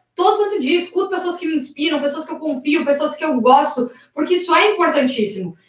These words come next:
Então, eu constantemente tô participando de novos grupos, né, de, de novos,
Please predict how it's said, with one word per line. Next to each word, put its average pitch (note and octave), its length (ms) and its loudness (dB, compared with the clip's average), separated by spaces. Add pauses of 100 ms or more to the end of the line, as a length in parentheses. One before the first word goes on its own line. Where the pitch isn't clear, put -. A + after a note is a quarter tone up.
(100)
Então, F#4+ 440 4
eu F4+ 120 2
constantemente G4+ 580 2
tô G4 140 0
participando E4+ 560 0 (120)
de A#3+ 140 -4
novos D4 440 2
grupos, C#4+ 680 2
né, C#4 300 4
de, C#4 300 0
de C4 180 -2
novos, D4 680 0